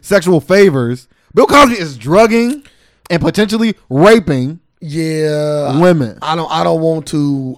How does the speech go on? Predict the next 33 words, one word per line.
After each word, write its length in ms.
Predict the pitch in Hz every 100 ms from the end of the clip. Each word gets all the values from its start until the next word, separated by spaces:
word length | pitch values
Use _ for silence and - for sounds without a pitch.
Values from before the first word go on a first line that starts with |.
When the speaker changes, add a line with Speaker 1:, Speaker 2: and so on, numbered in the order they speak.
| -
Speaker 2:
I 80 | 156
don't 160 | 160
wanna 200 | 156 151
weigh 200 | 135 143
the 100 | 143
scales 280 | 123 143 139
on 100 | 131
which 180 | 139 139
was 120 | 123
worse, 440 | 120 127 131 - _ _ _ _ - _
because 200 | 139 151 160
I 20 |
feel 100 | 165
like 160 | 143
both 180 | 143 151
women 240 | 135 147 139
are 80 |
being 200 | 135 135
taken 220 | 135 139 123
advantage 380 | 127 123 123
of 140 | 127 120
in 60 |
different 280 | 120 120 107
ways. 140 | 107 139
Speaker 1:
Nah, 520 | 147 143 139 139 139
because, 520 | 139 151 139 127 127
uh, 160 | - 147
the 140 | 143
Harvey 220 | 160 214 190
Weinstein 400 | 185 185 170 147
for 120 | 139
me, 480 | 147 147 123 120 - _ 220
no, 180 | 240